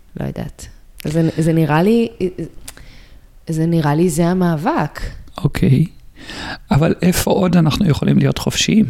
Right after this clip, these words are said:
Speaker 2: בואו נסתכל על זה בצורה יותר, מה מבדיל אדם מחיה, מבעל חיים?
Speaker 1: המודעות, אני מניחה.
Speaker 2: כלומר, היכולת לחשוב.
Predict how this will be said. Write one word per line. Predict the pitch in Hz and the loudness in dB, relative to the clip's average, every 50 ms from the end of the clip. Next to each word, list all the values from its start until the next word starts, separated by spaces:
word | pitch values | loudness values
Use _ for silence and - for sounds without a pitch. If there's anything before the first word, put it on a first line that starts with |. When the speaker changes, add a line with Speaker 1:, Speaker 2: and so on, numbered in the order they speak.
| - - - | -2 -4 -2
Speaker 2:
בואו | 131 - | 0 2
נסתכל | 151 147 - - - - - - 143 | 2 2 0 -2 -2 -2 0 0 0
על | 147 | 2
זה | 143 139 156 | 2 0 0
בצורה | - 139 - - - 170 131 127 139 | 0 0 -2 0 0 2 2 4 4
יותר, | 135 127 - - - - 135 139 143 - - - - - - - - - - - - - - | 2 2 0 -2 -2 0 2 2 0 0 -4 -12 -12 -10 -12 -12 -12 -12 -12 -14 -12 -4 0
מה | 160 165 180 | 2 2 4
מבדיל | 214 214 185 175 - 170 160 160 | 4 2 2 2 2 2 2 2
אדם | 147 131 - 139 143 143 | 0 0 0 2 2 2
מחיה, | 131 - - - - - - - 104 - - - - - - - - - - - - - - - | 2 2 0 0 0 2 2 2 0 -2 -4 -6 -6 -8 -8 -8 -12 -14 -16 -16 -14 -8 -4 -2
מבעל | - 156 143 135 131 131 127 | -2 0 0 2 2 4 2
חיים? | 120 - - 147 123 127 - - - - - | 2 2 0 2 2 2 0 -4 -12 -6 -2
Speaker 1:
המודעות, | 185 185 180 180 175 180 175 175 160 170 156 151 143 147 143 - - - | 0 2 2 2 2 2 2 2 2 2 2 2 2 0 -2 -4 -4 -4
אני | 156 147 147 | -2 -2 0
מניחה. | 147 147 143 147 - - - 143 | 0 0 -2 -2 -4 -4 -4 -4
Speaker 2:
כלומר, | 143 - 147 143 135 131 131 131 | -2 2 2 2 4 4 4 4
היכולת | 135 131 117 - - 180 151 151 - | 4 2 2 2 2 2 2 2 2
לחשוב. | - - - - - - 139 120 | 0 -2 -2 -2 0 2 2 0